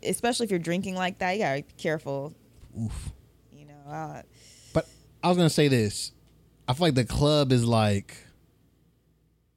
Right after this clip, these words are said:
Speaker 2: it's like Yahtzee. No, it's like the stars aligning.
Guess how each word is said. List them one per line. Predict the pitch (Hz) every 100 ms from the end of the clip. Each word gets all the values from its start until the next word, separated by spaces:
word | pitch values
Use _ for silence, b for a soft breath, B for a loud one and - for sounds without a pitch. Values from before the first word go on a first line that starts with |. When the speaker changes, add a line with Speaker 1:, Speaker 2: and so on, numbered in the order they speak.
| _ _ _ _ _ _ _ _ _ _
Speaker 2:
it's | -
like | 107 101
Yahtzee. | 101 104 101 - - _ _ _ _ _ _ _ _ _ _ _ _ _ _ _ _ _ _
No, | 139 131 101 - - _ _
it's | -
like | 139
the | 120
stars | - 131 131
aligning. | 110 107 110 101 95